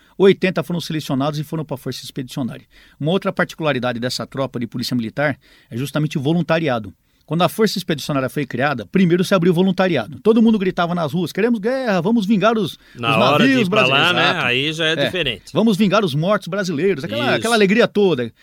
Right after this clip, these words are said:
Speaker 1: Quando se abriu o voluntariado, "Vamos pra guerra", aqueles que eram os primeiros a gritar na rua, sumiram.
Speaker 2: Certo.
Speaker 1: Sumiram. Todos os voluntários, até então voluntários, sumiram. Eu não preciso dizer pro senhor que, principalmente os, os estudantes, ah, que eram pessoas cultas, que tinham, queriam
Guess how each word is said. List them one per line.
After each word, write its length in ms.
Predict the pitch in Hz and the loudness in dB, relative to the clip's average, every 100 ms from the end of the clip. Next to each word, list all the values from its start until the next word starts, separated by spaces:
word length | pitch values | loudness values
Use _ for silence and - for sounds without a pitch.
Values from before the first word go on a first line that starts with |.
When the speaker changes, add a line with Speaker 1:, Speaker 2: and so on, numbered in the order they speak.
| _ - | _ -2
Speaker 1:
Quando 180 | 285 | -2
se 120 | 277 240 | 2 2
abriu 200 | 175 185 | 4 2
o 40 | |
voluntariado, 520 | 160 151 147 139 143 | 0 0 0 0 2
"Vamos 200 | 135 226 | 4 4
pra 160 | 185 143 | 4 2
guerra", 420 | 214 190 110 95 | 2 0 -2 -8
aqueles 300 | 151 262 277 | -6 -4 -4
que 160 | - 202 202 | -4 -6 -2
eram 140 | 170 | -2
os 100 | 185 | -2
primeiros 320 | 190 208 190 | 0 0 0
a 100 | 185 | 0
gritar 300 | 156 147 156 | -2 -2 -2
na 100 | 139 | -2
rua, 340 | 123 240 170 - _ | -2 0 0 -2 _
sumiram. 400 | - 254 233 113 - _ | 2 6 6 4 -4 _
Speaker 2:
Certo. 420 | - 113 110 - | -8 -4 -4 -6
Speaker 1:
Sumiram. 400 | - 359 311 120 - _ _ _ | -6 -2 -2 -2 -8 _ _ _
Todos 260 | 269 330 226 | -4 -2 -2
os 140 | 202 | -4
voluntários, 580 | 147 202 165 175 190 143 | -2 -2 -2 0 0 0
até 180 | 143 196 | -2 -2
então 240 | 156 175 | -2 -4
voluntários, 520 | 135 147 113 175 220 - - _ - | -2 -4 -2 -2 -4 -10 -20 _ -10
sumiram. 580 | - 233 214 139 101 107 | 2 6 6 4 0 -4
Eu 100 | 165 | -6
não 80 | |
preciso 180 | 170 190 | -4 -6
dizer 160 | 139 160 | -4 -6
pro 100 | - | -4
senhor 240 | 156 180 | -4 -2
que, 340 | - 202 147 - _ _ _ _ _ | -2 0 0 -2 _ _ _ _ _
principalmente 420 | - 135 151 185 180 | -10 -2 -2 0 -2
os, 300 | 131 - - | -4 -6 -10
os 200 | 127 151 | -6 -4
estudantes, 680 | - 185 127 185 170 - | -4 -2 2 4 4 0
ah, 180 | 135 120 - _ | -2 -4 -8 _
que 60 | - | -4
eram 140 | 151 | -4
pessoas 380 | 156 139 160 - | -2 -4 -4 -4
cultas, 540 | - 247 247 - 131 | 2 4 4 0 -4
que 100 | - | -6
tinham, 340 | 139 175 147 - _ _ | -4 -2 -2 -4 _ _
queriam 280 | 156 196 | 0 4